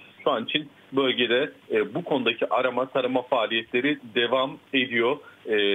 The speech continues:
dediğimiz gibi depremin özellikle yüzeye çok yakın olması beş nokta seksen bir, e,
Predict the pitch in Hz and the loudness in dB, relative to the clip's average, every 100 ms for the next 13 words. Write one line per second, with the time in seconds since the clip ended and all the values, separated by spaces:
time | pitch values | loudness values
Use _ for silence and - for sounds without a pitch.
0 | 98 92 127 139 170 143 113 113 - 131 | 2 2 0 0 -2 -4 -2 -2 -2 0
1 | 135 127 143 131 135 131 120 123 127 - | 2 2 0 0 0 -2 -2 -2 -2 -2
2 | 139 127 120 143 127 110 101 95 90 113 | -2 -2 -2 0 0 0 -2 -2 -2 0
3 | - 135 139 127 127 - 131 123 143 - | 0 0 0 0 -2 -2 -2 -2 -4 -4
4 | - - - | -10 -20 -2